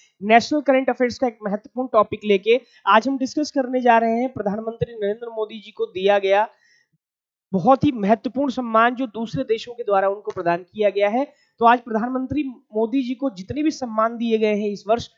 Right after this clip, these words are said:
उसके ऊपर हम लोग चर्चा करेंगे। तो स्वागत है आप सभी विद्यार्थियों का। शुरुआत करते हैं फटाफट। जैसा कि टॉपिक आप देख रहे हैं कि पीएम के सम्मान में नतमस्तक दुनिया, अर्थात प्रधानमंत्री नरेंद्र मोदी जी को पूरे विश्व भर से सम्मान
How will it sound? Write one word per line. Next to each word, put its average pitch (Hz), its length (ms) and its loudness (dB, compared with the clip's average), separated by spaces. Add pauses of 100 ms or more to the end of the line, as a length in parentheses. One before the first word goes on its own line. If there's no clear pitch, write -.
(160)
उसके - 240 -2
ऊपर 240 220 0
हम 220 120 -6
लोग 220 140 -2
चर्चा 190 280 -2
करेंगे। 196 360 0
तो - 320 -8
स्वागत 240 360 2
है 254 60 2
आप 240 100 0
सभी 240 160 -8
विद्यार्थियों 214 520 0
का। 254 140 -2
शुरुआत 220 440 2
करते 226 240 -8
हैं 233 80 -6
फटाफट। 208 420 0 (680)
जैसा 208 180 2
कि 262 80 -2
टॉपिक 254 340 2
आप 247 80 6
देख 254 220 0
रहे 254 180 2
हैं 262 140 2
कि 294 120 -2
पीएम 254 400 0
के - 340 -6
सम्मान 226 460 0
में 269 260 0 (480)
नतमस्तक 233 480 0
दुनिया, 208 420 0 (320)
अर्थात 285 300 2
प्रधानमंत्री 254 600 0
नरेंद्र 262 260 2
मोदी 240 320 0
जी 233 120 -4
को 254 260 2 (400)
पूरे 294 220 2
विश्व 269 340 -4
भर 240 160 4
से 262 140 -4
सम्मान 220 380 0